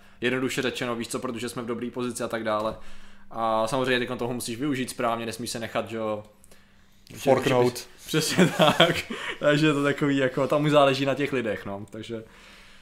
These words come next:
Speaker 1: ach, jo, ty vole.
Speaker 2: Je to, je to těžký, no.
Speaker 1: Jo, že by to bylo složitý.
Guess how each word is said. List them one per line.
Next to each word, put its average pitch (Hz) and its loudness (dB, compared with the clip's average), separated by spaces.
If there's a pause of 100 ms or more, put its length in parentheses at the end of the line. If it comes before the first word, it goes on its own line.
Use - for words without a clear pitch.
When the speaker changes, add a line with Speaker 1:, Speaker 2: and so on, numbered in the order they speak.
(460)
Speaker 1:
ach, 127 4
jo, 107 2
ty 107 -8
vole. 95 -4 (360)
Speaker 2:
Je 104 -10
to, 117 -4 (140)
je 120 -2
to 123 -8
těžký, 156 -4
no. 117 -4 (320)
Speaker 1:
Jo, 113 -8
že 113 -8
by 139 -8
to 156 -8
bylo 147 -6
složitý. 127 -10